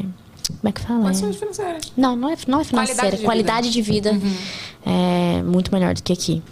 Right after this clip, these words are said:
Speaker 2: Com certeza.
Speaker 1: Isso eu falo por experiência própria, do, do que eu já passei lá, né?
Speaker 2: E
Speaker 1: Do
Speaker 2: vocês
Speaker 1: que a,
Speaker 2: têm
Speaker 1: a, do que a minha família já passou, porque eu tenho muita gente que, que foi pra fora e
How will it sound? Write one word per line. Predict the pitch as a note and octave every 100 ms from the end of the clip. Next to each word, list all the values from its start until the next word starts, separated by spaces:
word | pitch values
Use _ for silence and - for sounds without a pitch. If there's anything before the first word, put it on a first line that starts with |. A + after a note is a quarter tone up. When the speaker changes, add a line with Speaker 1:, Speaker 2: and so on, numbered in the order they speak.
| -
Speaker 2:
Com | G#3
certeza. | G3+ B3 A3 F#3+ G#3
Speaker 1:
Isso | E3
eu | F3
falo | F#3
por | -
experiência | F#3+ F3+ F3 F3 G3 -
própria, | - F#3+ F3+ F#3+
do, | F3 -
do | F#3
que | -
eu | F#3+ G3
já | F#3
passei | F3+ F3 F#3+ F#3
lá, | E3 E3+ - - _ _
né? | F3 E3+
Speaker 2:
E |
Speaker 1:
Do | F3
Speaker 2:
vocês | F3+ -
Speaker 1:
que | A3
a, | G#3
Speaker 2:
têm | G3 F3+
Speaker 1:
a, | F#3
do | F#3+
que | -
a | A3+
minha | G#3+ B3
família | C4+ B3 G#3+ G#3
já | G#3+
passou, | G#3+ G#3 F#3
porque | F#3 F#3
eu |
tenho | G#3 G#3
muita | F#3 F#3+ F#3
gente | F#3 F3+ -
que, | - F3+ F3 F3 - - - -
que | -
foi | - F3+
pra | F3+
fora | F3 E3+ F3+ F#3
e | G3 G#3